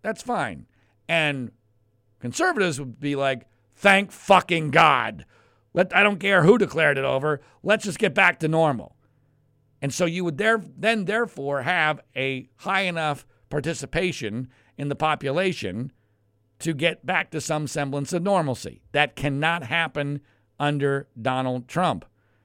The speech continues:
Now, I did not have the heart to tell my daughter that because I don't, I mean, she's already having a difficult time, uh, with this whole thing. Heck, we don't even know where the hell we're gonna trick or treat, uh, on Saturday and what should be the best Halloween of her life.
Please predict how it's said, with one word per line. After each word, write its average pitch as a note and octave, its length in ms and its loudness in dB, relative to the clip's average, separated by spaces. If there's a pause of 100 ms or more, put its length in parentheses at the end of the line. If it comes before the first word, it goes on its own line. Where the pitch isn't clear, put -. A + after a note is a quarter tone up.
(520)
Now, G#2 100 -4
I A#2 60 -2
did B2 160 -4
not C3+ 140 0
have A#2+ 280 0
the A#2+ 80 -2
heart B2 240 0
to G#2+ 60 -14
tell A#2+ 220 -2
my G#2+ 200 -6
daughter E3 400 -2
that A#2+ 240 -2
because A#2 280 -6
I A#2+ 80 -4
don't, A#2+ 260 -6
I - 40 -16
mean, G#2 240 -10
she's F2+ 240 -14
already B2+ 280 -2
having B2 260 -4
a - 20 -8
difficult G#2 480 -8
time, G#2 380 -6 (480)
uh, G2+ 120 -6
with G#2 160 -8
this G#2+ 160 -6
whole G#2 220 -4
thing. F2+ 500 -10
Heck, B2+ 240 -4
we A2 100 -6
don't B2 120 -4
even A2 140 -6
know A2 120 -4
where A2 160 -4
the G#2+ 80 -6
hell A2+ 140 -6
we're G#2 100 -10
gonna F#2+ 260 -12 (460)
trick - 220 -4
or A2+ 60 -8
treat, C#3+ 380 -6 (140)
uh, G2+ 260 -10
on G#2 220 -10
Saturday G2+ 520 -4
and A2 80 -4
what A2 120 -8
should B2 160 -10
be A2+ 80 -6
the G2 80 -8
best G2 400 -6
Halloween A2+ 540 -6
of G2+ 80 -8
her F#2+ 120 -10
life. B2+ 500 -2